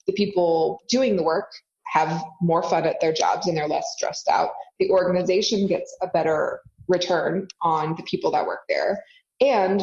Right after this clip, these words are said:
the customers and prospects are getting better communication. They're getting better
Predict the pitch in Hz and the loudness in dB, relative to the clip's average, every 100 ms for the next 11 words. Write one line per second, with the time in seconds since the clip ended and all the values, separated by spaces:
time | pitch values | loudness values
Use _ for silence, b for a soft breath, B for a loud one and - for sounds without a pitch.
0 | - 202 - 294 285 220 175 165 185 - | -2 -6 -4 -2 -2 0 2 2 0 -2
1 | - 175 170 226 240 - 147 - - - | -2 -2 -2 -2 -4 -2 -2 -2 -6 -4
2 | 180 185 175 165 165 165 170 160 160 160 | -2 0 0 0 -2 -4 0 2 2 2
3 | 156 160 - _ _ _ - 208 185 175 | 2 -2 -8 _ _ _ -2 0 2 2
4 | 208 196 196 175 170 175 170 - - 160 | 2 2 2 0 0 0 -2 -2 -2 -2